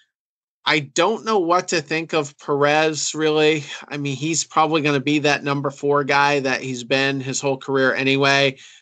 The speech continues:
Pivetta is just the dev-, definition of a wild card.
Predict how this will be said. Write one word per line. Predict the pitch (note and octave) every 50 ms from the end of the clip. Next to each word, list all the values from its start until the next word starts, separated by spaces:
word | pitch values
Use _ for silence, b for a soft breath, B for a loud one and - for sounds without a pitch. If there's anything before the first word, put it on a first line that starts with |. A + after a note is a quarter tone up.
| B B -
Pivetta | E3 D3+ B2+ D3+ D3+ D#3 D#3+ D#3+ D#3+ D#3+ D#3
is | D3 D3 C#3 B2+ -
just | - D3+ C#3+ C#3 - - - - _ _ -
the | C#3 D3+ D#3 D#3+ E3 D#3+ C#3+
dev-, | C#3 D3 D3 D3 D3 C#3 C3 C#3+ D3 C#3 B2+ D#3 - _ -
definition | C3 D3 D3 D3 - D3+ C#3+ C#3+ D3 C#3+ - D3 C#3+
of | C3+ B2+
a | C3
wild | A#2+ B2+ B2+ C3 C#3 C#3 C#3
card. | - C#3+ C#3+ D3 C#3+ F3+ F3 C#3